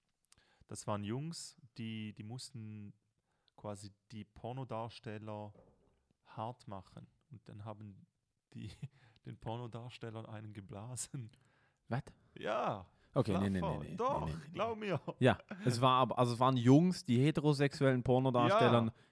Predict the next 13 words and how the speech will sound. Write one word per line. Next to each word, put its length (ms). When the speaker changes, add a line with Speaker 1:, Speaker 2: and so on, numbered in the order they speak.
Speaker 2:
Nee, 200
das 200
war 100
einfach 400
in 160
dieser 300
homophoben 560
Zeit 340
von 140
den 160
siebzigern 580
und 160
achtzigern 720